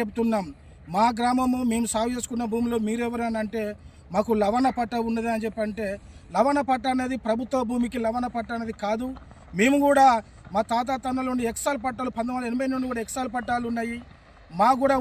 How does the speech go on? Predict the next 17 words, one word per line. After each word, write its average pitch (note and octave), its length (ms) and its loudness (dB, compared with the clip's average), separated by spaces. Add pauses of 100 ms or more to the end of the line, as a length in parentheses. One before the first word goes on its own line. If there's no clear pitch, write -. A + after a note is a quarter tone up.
ఉన్నాయి. B3+ 320 0 (400)
మేము C4 220 4
కూడా C4+ 180 4
గవర్నమెంట్ C4 460 2
అధికారులు B3+ 360 -2
కూడా B3 160 -4
కోరడం A#3+ 220 -2
జరిగింది. A3+ 460 -2 (380)
ఎన్నిసార్లు C4 520 -2
కోరినా B3 240 -4
కానీ A#3+ 120 -2
కూడా A#3+ 260 -2
మాకు A3 220 -2
కూడా A3 180 2 (480)
ఈ - 20 -10 (100)
పట్టాలు G#3+ 300 -2
ఇవ్వడలేదు. G3+ 420 -4